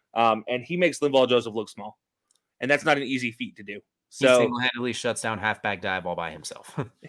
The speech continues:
Speaker 1: <laughs> Exactly. Uh, yeah, no, I love, I love the Jordan Davis pick here. And, and this is gonna be one, unless Jordan Davis just has awful, awful measurables at, at a combine and pro day,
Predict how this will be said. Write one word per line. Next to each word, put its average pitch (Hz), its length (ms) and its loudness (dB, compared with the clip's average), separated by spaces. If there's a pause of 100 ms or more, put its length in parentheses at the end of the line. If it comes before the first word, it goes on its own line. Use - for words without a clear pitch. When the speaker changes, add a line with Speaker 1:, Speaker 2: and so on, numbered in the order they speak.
(160)
Speaker 1:
<laughs> - 200 -16
Exactly. 117 800 -6 (360)
Uh, 120 200 6
yeah, 120 200 4
no, 113 100 0
I 135 100 8
love, 135 240 8
I 131 80 6
love 139 180 6
the 123 60 -4
Jordan 113 220 0
Davis 107 240 -2
pick 117 180 -2
here. 117 160 0
And, 117 140 -4 (380)
and 156 140 2
this 190 120 0
is 202 60 -6
gonna 208 120 4
be 202 80 0
one, 165 260 4
unless 160 500 2
Jordan 180 280 2
Davis 151 320 -2
just 143 320 -4 (220)
has 135 240 0 (200)
awful, 143 760 4 (400)
awful 160 440 2
measurables 120 680 -2
at, 127 120 -6
at 123 200 2
a - 20 -6
combine 123 480 0
and 110 100 -8
pro 123 220 0
day, 117 300 -4